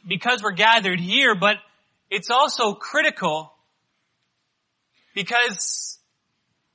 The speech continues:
it speaks about the most fundamental and important part of our lives, our, our life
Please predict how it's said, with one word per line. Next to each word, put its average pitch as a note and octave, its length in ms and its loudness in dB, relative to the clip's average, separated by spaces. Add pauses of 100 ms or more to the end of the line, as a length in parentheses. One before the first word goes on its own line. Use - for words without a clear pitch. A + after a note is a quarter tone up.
(120)
it F#3+ 120 -6
speaks C4 400 -4
about A3+ 260 0
the G#3 80 -6
most G#3 380 -4
fundamental A3+ 720 -2
and G3+ 80 -4
important G#3+ 520 -2
part A3+ 300 4
of G3 80 -2
our E3+ 160 2
lives, F#3+ 800 0 (580)
our, F3+ 180 0
our F#3+ 200 0
life B3 520 -2